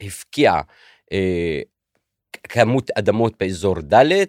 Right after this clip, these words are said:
שלאחר מכן שנועדה להקים יישובים יהודיים. זה היה האירוע הפוליטי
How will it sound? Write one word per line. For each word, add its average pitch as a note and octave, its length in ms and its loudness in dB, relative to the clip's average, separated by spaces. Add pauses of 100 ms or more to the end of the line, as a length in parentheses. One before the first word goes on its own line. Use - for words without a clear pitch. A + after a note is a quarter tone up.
שלאחר G2+ 520 -6
מכן F2+ 300 -6
שנועדה F#2+ 480 -2
להקים E2+ 360 -6
יישובים E2 380 -8
יהודיים. A2 480 -2 (460)
זה A#2 360 0
היה A#2+ 160 6
האירוע A#2+ 500 6
הפוליטי G2+ 760 -4